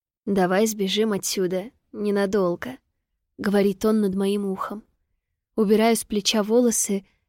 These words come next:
прилипающие к влажной коже на шее, и молча киваю, обернувшись. Я совсем не против выйти на воздух, особенно с ним. Ведь мы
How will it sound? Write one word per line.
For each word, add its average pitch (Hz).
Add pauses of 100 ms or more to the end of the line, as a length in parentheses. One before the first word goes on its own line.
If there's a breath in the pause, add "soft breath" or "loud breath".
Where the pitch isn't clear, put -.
(120)
прилипающие 214
к -
влажной 208
коже 208
на 214
шее, 196 (560)
и 208
молча 208
киваю, 208 (320)
обернувшись. 208 (720)
Я 220
совсем 254
не 214
против 226
выйти 214
на 208
воздух, 190 (520)
особенно 202
с -
ним. 196 (640)
Ведь 214
мы 226